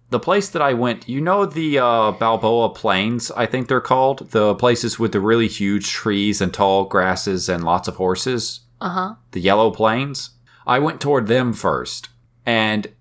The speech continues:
Speaker 1: it just happened that as I was going down, I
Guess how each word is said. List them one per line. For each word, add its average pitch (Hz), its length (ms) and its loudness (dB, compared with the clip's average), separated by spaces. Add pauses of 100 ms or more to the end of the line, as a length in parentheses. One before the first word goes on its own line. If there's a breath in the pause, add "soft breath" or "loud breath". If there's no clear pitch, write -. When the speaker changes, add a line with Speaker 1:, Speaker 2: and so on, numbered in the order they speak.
Speaker 1:
it 113 140 0
just - 460 -2
happened 117 520 0 (100)
that 101 180 0
as 110 220 0
I 113 100 4
was 104 300 0
going 101 360 -2
down, 104 560 2
I 95 520 -2